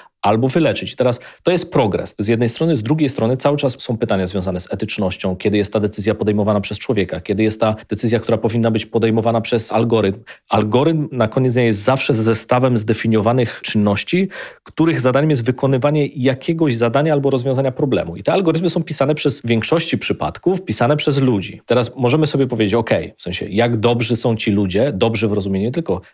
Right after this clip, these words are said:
pracy jakościowej, ale też dobrzy w rozumieniu etycznym, jak dobrzy są ci ludzie, którzy tworzą te algorytmy,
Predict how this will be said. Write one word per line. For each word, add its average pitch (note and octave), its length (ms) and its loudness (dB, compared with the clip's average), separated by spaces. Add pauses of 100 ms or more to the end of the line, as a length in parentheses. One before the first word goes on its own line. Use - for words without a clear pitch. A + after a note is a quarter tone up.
(100)
pracy F#2+ 320 0
jakościowej, F2+ 520 0
ale G#2+ 80 2
też F2+ 160 -4
dobrzy F2+ 300 -2
w F2+ 60 -4
rozumieniu F2 440 -4
etycznym, C3+ 580 -2 (280)
jak F2+ 180 -2
dobrzy F#2+ 300 0
są G#2+ 180 0
ci A2 120 0
ludzie, A2 220 0
którzy A2+ 220 -6
tworzą A#2 320 -2
te A#2 80 2
algorytmy, A2 480 0